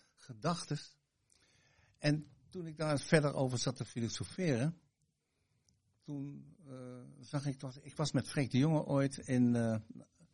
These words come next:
gingen we illusionisten uit in, eh, Italië.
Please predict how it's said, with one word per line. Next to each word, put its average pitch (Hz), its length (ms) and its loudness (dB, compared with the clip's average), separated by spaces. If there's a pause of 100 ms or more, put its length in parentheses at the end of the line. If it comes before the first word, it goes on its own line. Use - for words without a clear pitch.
(220)
gingen 113 260 -2
we 110 100 -4
illusionisten 104 600 0
uit 120 240 0
in, 101 260 -8
eh, 95 120 -16 (120)
Italië. 135 640 0